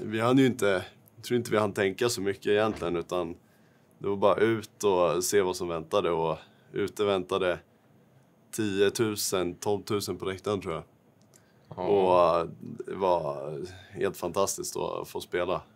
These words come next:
Speaker 2: Ja, jag, jag håller med. Det är liksom, från dag ett var det full gas och, eh, man märkte att det var,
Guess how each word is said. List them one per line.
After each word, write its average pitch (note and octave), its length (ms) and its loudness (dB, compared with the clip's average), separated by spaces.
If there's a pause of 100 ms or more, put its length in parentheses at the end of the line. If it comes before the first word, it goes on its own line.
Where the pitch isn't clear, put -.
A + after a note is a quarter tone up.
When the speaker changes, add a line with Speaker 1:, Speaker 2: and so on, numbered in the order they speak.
(1600)
Speaker 2:
Ja, G#2+ 180 2
jag, G2 360 4
jag F#2+ 60 -2
håller G#2+ 180 0
med. G2+ 220 0 (460)
Det G2+ 240 0
är F#2+ 260 -2
liksom, F2+ 340 -8
från F#2+ 220 -6
dag F#2 220 2
ett - 200 -6
var F#2+ 120 0
det F2 220 0 (640)
full A2+ 320 2
gas A2 600 2
och, - 580 -4
eh, F#2 580 2
man G2 180 0
märkte F#2 360 2
att F2+ 80 -4
det F2+ 100 0
var, F2+ 320 2